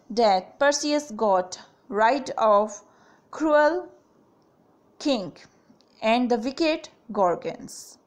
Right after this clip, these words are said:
by his bravery and determination. Okay. Have a look at your home task. Dear students, you have to do reading of page number fifty-four and fifty-five of unit number five.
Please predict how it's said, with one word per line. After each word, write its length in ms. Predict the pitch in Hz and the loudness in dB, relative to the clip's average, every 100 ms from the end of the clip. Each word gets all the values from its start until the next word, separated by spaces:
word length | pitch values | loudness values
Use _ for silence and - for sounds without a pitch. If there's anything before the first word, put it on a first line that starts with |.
| _ - - | _ -20 -2
by 200 | 220 262 | 2 4
his 240 | 302 285 | 2 -2
bravery 640 | 220 214 285 320 254 202 - | -6 -2 -2 0 -4 -6 -8
and 300 | - 233 269 359 _ - | -2 0 0 -4 _ -10
determination. 960 | 226 262 247 202 - 135 - - - - _ _ _ - | -6 2 2 2 -8 -12 -12 -12 -14 -20 _ _ _ -14
Okay. 300 | - 247 403 494 _ _ - - - _ _ _ _ _ _ _ _ _ _ _ _ _ _ _ - | -8 -8 -8 -12 _ _ -20 -20 -20 _ _ _ _ _ _ _ _ _ _ _ _ _ _ _ 0
Have 160 | 339 | 2
a 100 | 381 | 2
look 240 | 359 370 - | 0 -2 -2
at 220 | 285 294 | -2 0
your 120 | 311 | -4
home 300 | 294 262 180 | 0 -2 -2
task. 360 | 180 151 - - | -4 -4 -4 -10
Dear 200 | 226 311 | -6 -4
students, 400 | 349 359 349 349 | -4 -2 -4 -4
you 100 | 294 | -6
have 280 | 302 277 294 | 0 0 0
to 80 | 294 | -6
do 200 | 269 285 | -6 -6
reading 400 | 254 233 254 254 | -6 -6 -4 -4
of 180 | 240 247 | -4 -4
page 260 | 202 190 | -4 -4
number 400 | 196 196 208 254 - - _ | -4 -4 0 0 -2 -10 _
fifty-four 800 | - 214 - 285 294 311 302 - | -6 -6 -6 -10 -6 -2 0 0
and 160 | 262 269 | -4 -8
fifty-five 800 | - 311 302 - 208 - 175 - | -10 -10 -8 -10 -8 -6 -6 -4
of 180 | 202 - | -6 -4
unit 460 | 240 285 302 294 | -4 -2 -4 -4
number 440 | 269 233 214 214 226 | -4 -2 0 -2 -4
five. 480 | - - 202 170 240 | -12 -4 -2 0 -4